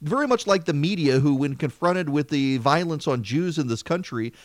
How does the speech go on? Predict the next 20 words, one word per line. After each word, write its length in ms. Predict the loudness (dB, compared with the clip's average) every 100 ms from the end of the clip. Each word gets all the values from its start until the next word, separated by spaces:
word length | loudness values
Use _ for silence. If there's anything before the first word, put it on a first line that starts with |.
| -4
if 120 | 0
it's 120 | 0 0
from, 400 | 0 2 0 -4
from 340 | 0 0 2
the 100 | 2
right, 320 | 4 2 2
say, 100 | 2
"Oh, 240 | 4 6 4
it's, 160 | 2
it's 180 | -2 -6
Trump. 320 | 2 4 4
Trump's 280 | 2 0 0
to 80 | -2
blame." 280 | 2 2 2
But 120 | 0
if 100 | 0
it's 100 | -4
from 200 | -2 0
the 80 | 2
left, 200 | 0